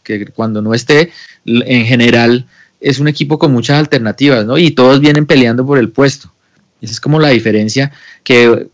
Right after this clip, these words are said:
que uno, uno percibía en otras, eh, con otras campañas, era Millonarios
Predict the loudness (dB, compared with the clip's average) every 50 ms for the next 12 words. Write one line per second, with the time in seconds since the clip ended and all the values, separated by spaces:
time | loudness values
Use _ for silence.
0 | _ _ -4 -2 0 0 0 0 -2 -2 -4 -6 -6 -8 -8 -6 -4 0 0 2
1 | 2 2 0 0 0 -2 0 0 -2 0 2 2 2 2 2 2 2 2 2 0
2 | 0 0 -4 -8 -8 -6 -4 -4 -4 -2 -2 0 0 0 0 0 -2 -4 -6 -4
3 | -4 -2 -2 -2 0 0 0 0 0 0 0 -2 -4 -6 -4 -2 0 0 0 2
4 | 2 2 4 2 2 0 -2 -8 -14 -18 -20 _